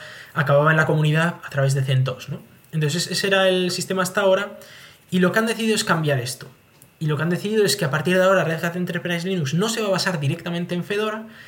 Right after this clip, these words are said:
sino que va a haber una distribución intermedia que se llama centos Stream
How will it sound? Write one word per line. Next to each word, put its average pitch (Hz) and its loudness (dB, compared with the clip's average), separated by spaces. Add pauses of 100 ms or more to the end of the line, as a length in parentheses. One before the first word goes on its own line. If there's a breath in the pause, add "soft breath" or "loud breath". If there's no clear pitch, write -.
(280 loud breath)
sino 196 -2
que 196 0
va 190 4
a - 6
haber 208 4
una 214 0
distribución 190 0
intermedia 202 -2
que 196 -6
se 139 -4
llama 160 -2
centos 170 -2
Stream 185 -4